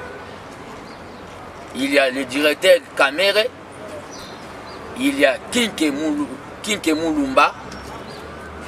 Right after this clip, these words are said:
il y a, euh, notre papa de l'Équateur, euh, son nom m'échappe, ça viendra.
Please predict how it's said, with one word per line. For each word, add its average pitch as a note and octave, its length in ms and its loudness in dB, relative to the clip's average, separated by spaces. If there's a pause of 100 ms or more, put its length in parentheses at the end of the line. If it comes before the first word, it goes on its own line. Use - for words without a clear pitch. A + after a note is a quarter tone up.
il - 240 2
y D3+ 60 8
a, C3+ 280 6 (720)
euh, B2+ 600 6 (680)
notre D#3+ 320 6
papa D3+ 360 6
de D3 100 -2
l'Équateur, C3+ 720 4 (800)
euh, A2 420 -2 (1700)
son B2 220 -4
nom C3 120 2
m'échappe, C3+ 420 2 (120)
ça A#2 180 0
viendra. A#2 460 0